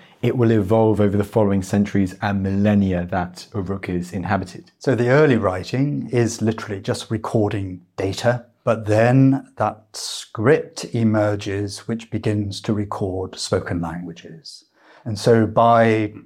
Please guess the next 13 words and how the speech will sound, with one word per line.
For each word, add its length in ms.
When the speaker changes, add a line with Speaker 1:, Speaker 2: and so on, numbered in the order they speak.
Speaker 2:
two 140
thousand 340
eight 180
hundred 360
B 160
C, 480
so 240
some 220
five 340
hundred 320
years 320
perhaps 400
after 500